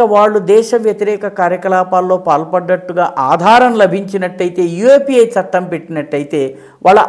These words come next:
ఆట పూర్తిగా కట్ అవుతుంది. ఎందుకంటే ఆరు నెలల పాటు బయటకు వచ్చే అవకాశం లేదు.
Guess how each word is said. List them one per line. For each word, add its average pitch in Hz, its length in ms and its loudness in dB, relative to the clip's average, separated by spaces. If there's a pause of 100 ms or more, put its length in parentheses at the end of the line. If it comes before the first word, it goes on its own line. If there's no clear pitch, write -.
(140)
ఆట 190 160 0
పూర్తిగా 202 480 -8
కట్ 175 280 -4
అవుతుంది. 196 260 -4
ఎందుకంటే 226 260 -2
ఆరు 233 360 6
నెలల 247 180 2
పాటు 240 280 2
బయటకు 196 340 0
వచ్చే 190 260 -2
అవకాశం 196 420 -2
లేదు. 240 260 2